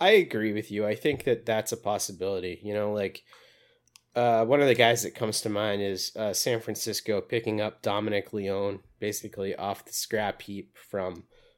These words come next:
uh, Toronto, where he had, like, uh, a couple of injuries and some disappointment, and they turned him into a very good reliever again this year.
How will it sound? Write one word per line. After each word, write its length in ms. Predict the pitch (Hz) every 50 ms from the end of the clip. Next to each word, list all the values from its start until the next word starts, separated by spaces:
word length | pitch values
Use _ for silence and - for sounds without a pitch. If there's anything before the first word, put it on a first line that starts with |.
| _ _ -
uh, 440 | - 92 92 92 90 90 85 85 85 - - - _ _ _ _ _ _ _ _ _ _ _ -
Toronto, 800 | - - 120 107 107 104 104 107 107 - 107 95 87 98 101 -
where 180 | - 104 95
he 200 | - 101 110 104
had, 280 | 98 107 101 98 92 95
like, 360 | 101 92 95 - - - - _ - - _ _ _ _ _ _ _ _ -
uh, 360 | - 98 90 95 101 101 - - -
a 80 | 95
couple 340 | 107 - - 127 117 117 107
of 80 | 98 -
injuries 640 | 101 104 107 95 101 104 98 101 95 98 92 85
and 180 | 98 98 85 -
some 200 | - 120 110 107
disappointment, 760 | 101 107 101 - 107 95 - 107 98 92 85 95 104 92 -
and 140 | - 101 104
they 100 | 101 92
turned 340 | - - 120 110 104 92 -
him 180 | - 98 95
into 300 | 98 90 - - 110 98
a 60 | 90
very 440 | 90 90 90 87 104 107 101 101 101
good 200 | 90 95 98 98
reliever 540 | 98 101 98 98 101 98 92 87 110 107 101
again 340 | 98 87 95 98 92 110 104
this 220 | 101 98 - -
year. 260 | - 107 98 95 -